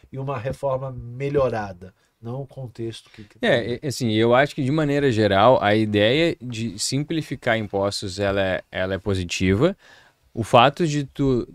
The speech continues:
Speaker 2: colocar o imposto não cumulativo, como é o I C M S, é super positivo, isso simplifica, mas o que tá se estimando é que a gente vai ter o iva mais caro do mundo,
Speaker 1: É.
Speaker 2: né?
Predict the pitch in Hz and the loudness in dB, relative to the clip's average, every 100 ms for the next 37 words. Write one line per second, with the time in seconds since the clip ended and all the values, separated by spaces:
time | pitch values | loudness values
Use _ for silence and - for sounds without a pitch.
0 | - 127 123 - 123 135 135 123 - 123 | -4 -2 0 2 4 4 2 0 0 -2
1 | - 117 120 139 147 139 127 120 - 135 | -2 -2 -2 -2 -4 0 0 0 2 2
2 | 123 110 110 113 110 120 - 127 120 120 | 4 2 0 2 4 2 0 0 2 2
3 | - 117 110 107 104 - 107 - 95 - | 2 2 4 6 6 4 -2 -4 -4 -2
4 | - 151 180 160 127 117 98 117 147 156 | 0 4 6 4 4 0 0 2 2 2
5 | 123 - 120 117 123 - 117 123 - 226 | -2 -2 -4 -2 -2 0 -2 0 0 -2
6 | _ - - - - 165 151 151 170 165 | _ -20 -20 -20 -4 0 2 2 0 4
7 | 135 135 139 156 - 180 147 135 165 165 | 6 4 2 -6 -2 0 4 2 2 -2
8 | 185 175 - 147 143 156 170 143 160 185 | -2 -2 0 2 2 2 2 4 2 2
9 | 190 156 156 - 147 160 202 196 131 92 | 2 0 0 2 2 2 0 0 0 -4
10 | - 117 107 95 92 | -8 -14 -10 -6 -6